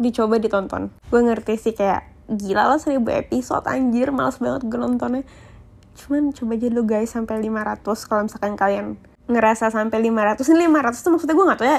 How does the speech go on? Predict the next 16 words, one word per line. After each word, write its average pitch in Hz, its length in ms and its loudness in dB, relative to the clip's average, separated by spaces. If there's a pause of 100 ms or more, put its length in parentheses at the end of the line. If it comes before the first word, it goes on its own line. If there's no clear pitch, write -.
exactnya 208 480 -2
berapa 190 400 2
lima 233 240 0
ratus, - 240 -6
tapi - 160 -18
kayak 254 160 0
intinya 240 160 -2
kayak 233 220 0 (260)
sampai 220 400 -2
time 196 240 0
skip, 220 320 -2 (880)
kalian 214 320 2
masih 226 160 0
ngerasa 214 400 0
belum 208 240 0
seru, 202 480 -2